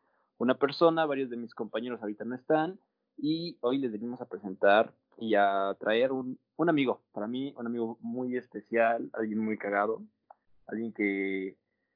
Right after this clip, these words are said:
que yo recuerdo por un incidente de una cartera y también por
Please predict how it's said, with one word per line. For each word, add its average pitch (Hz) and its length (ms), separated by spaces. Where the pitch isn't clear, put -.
que 127 100
yo 135 120
recuerdo 135 500
por 123 340
un 135 140
incidente 120 420
de 123 60
una 123 160
cartera 107 560
y 123 140
también 113 480
por 104 420